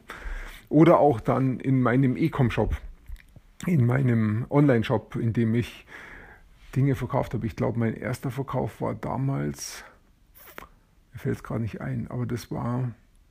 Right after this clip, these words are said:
genau, das waren Socken. Und auf den Socken stand ein Text drauf,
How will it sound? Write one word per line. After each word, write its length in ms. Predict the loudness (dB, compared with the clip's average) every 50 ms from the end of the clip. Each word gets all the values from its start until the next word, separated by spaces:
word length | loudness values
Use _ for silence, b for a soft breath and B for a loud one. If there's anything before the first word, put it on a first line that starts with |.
| _ _ _ _ _ _ _ _ -20 -20 -20 -20 -18 -12 -8
genau, 400 | -4 -2 0 2 2 4 4 2
das 160 | 2 2 0
waren 160 | 0 0 0
Socken. 540 | -2 -4 -4 -4 -4 -4 -4 -4 -4 -4 -6 -10 _ B B B B B B B B B
Und 120 | 0 2
auf 140 | 2 2 2
den 140 | 2 2 2
Socken 320 | 2 2 2 2 2 0
stand 260 | 0 0 0 2 2 2
ein 100 | 0 0
Text 380 | -2 -4 -4 -4 -6 -8 -4
drauf, 460 | -2 2 2 2 2 0 -2 -12 -20